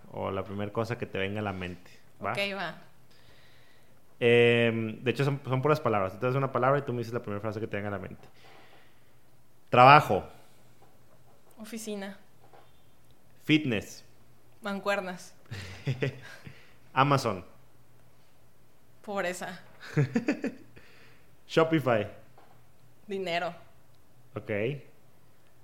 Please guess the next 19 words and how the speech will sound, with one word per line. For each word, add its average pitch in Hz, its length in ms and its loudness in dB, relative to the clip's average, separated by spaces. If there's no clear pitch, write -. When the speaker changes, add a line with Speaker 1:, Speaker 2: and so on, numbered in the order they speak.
Speaker 1:
Instagram. 120 560 2
Speaker 2:
Ventas. 208 720 0
Speaker 1:
Chido. 104 380 -4
La 95 80 -12
gente 101 680 -6
muchas 101 260 -10
veces 104 160 -8
está - 140 -8
en 101 100 -6
Instagram 104 460 -8
para 95 260 -10
todo 104 200 -6
menos 104 240 -8
para 98 200 -8
ventas 95 460 -10
y 127 100 -4
no 113 160 -2
lo 127 200 6
ven 135 420 4